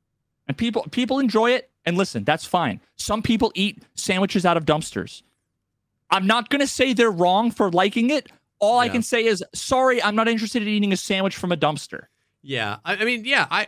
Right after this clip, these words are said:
Speaker 2: and there was a time in my life where I didn't care about dialogue at all. I was skipping through everything. I didn't care about story. I only cared about just, like, shooting stuff, interacting with the game or whatever. Um, and so, yeah, I mean, I've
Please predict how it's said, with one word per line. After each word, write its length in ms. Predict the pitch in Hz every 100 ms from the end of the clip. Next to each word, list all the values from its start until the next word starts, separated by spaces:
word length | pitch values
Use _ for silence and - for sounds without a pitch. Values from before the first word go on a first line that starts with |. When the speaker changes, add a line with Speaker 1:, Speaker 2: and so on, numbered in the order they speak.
| - 196
Speaker 2:
and 240 | 185 160
there 160 | 175 233
was 140 | 202
a 60 | 160
time 200 | 185 175
in 60 |
my 140 | 151 156
life 260 | 139 135
where 120 | 123
I 80 | 123
didn't 240 | 127 120 107
care 180 | 117
about 280 | 113 113 107
dialogue 400 | 113 107 110 107
at 80 | 107
all. 240 | 107 110
I 80 | 107
was 140 | 104 -
skipping 340 | - 117 110
through 120 | 113
everything. 260 | 110 113 110
I 40 |
didn't 140 | 110 107
care 120 | 113
about 180 | 107 104
story. 160 | 117
I 140 | 107 104
only 320 | 113 113 110
cared 240 | 104 113 104
about 280 | 101 98 101
just, 220 | 107 -
like, 240 | 95 95
shooting 340 | - 127 113 104
stuff, 360 | - 110 104
interacting 400 | 110 107 104 113
with 100 | 107
the 80 | 107
game 200 | 110 107
or 60 | 104
whatever. 520 | 101 101 123 160 170 _ _ _ _ _ _
Um, 560 | 110 104 101 98 104 - _ _
and 160 | 117 -
so, 80 |
yeah, 160 | 165 160
I 60 | 104
mean, 120 | 107
I've 180 | 110